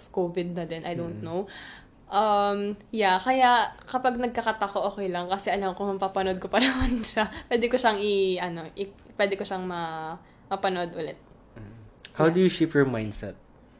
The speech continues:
Speaker 2: when it comes to making decision or, di ba nga, di ba, ganito, ah, malungkot ka ngayon. So,
Speaker 1: Mm.
Speaker 2: parang, okay, feel ko to, or,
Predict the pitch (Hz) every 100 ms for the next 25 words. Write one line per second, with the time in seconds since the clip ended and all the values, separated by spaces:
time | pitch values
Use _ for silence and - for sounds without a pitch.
0 | - - - 123 123 120 117 113 117 113
1 | - - 113 110 107 104 - - - -
2 | - - 127 135 123 117 123 113 120 107
3 | 107 107 107 120 120 113 101 - - -
4 | 113 110 101 98 101 92 - 98 - -
5 | - - _ _ - 104 104 120 143 147
6 | - 123 117 110 101 98 - 123 185 -
7 | - _ - 120 117 123 143 143 127 120
8 | 113 - - 120 110 120 120 135 - 117
9 | 113 117 113